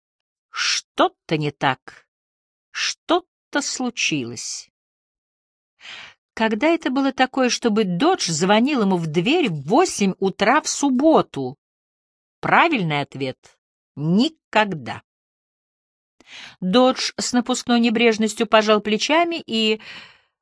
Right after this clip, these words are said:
пригубил еще кофе, борясь с неловкостью, которую испытывал от необходимости врать этому человеку,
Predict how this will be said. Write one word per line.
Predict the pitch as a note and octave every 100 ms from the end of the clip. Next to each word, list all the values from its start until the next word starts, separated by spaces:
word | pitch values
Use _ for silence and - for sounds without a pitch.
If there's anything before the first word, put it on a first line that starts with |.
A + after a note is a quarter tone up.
| _ -
пригубил | A3 G#3 A3+ G3 G#3
еще | F3+ G3 - - D#4
кофе, | D#4+ E4+ D#4 D#4+
борясь | D#4 D4+ D4+ D4
с | -
неловкостью, | C#4+ C#4+ C#4+ - C#4 - C#4
которую | - C4 C4 B3+ B3+
испытывал | B3 - B3 A#3+ A3+ A3 -
от | G#3+
необходимости | G#3+ G#3+ - G#3+ G3+ G#3+ G#3 - -
врать | F3+ F#3+ G3 G3 -
этому | F#3 F#3+ F#3+
человеку, | - F#3+ F3+ F3 F3 - E3+